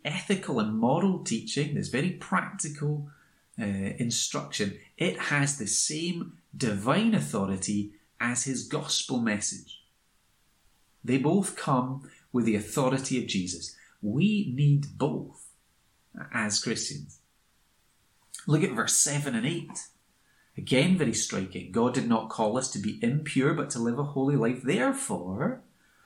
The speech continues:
anyone who rejects this instruction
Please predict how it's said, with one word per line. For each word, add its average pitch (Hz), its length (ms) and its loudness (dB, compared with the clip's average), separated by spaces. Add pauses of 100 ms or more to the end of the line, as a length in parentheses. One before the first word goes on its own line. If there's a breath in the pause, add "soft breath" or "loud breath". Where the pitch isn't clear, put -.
(420 soft breath)
anyone 190 420 6
who 151 120 4
rejects 143 560 2
this 113 180 -4
instruction 101 840 -4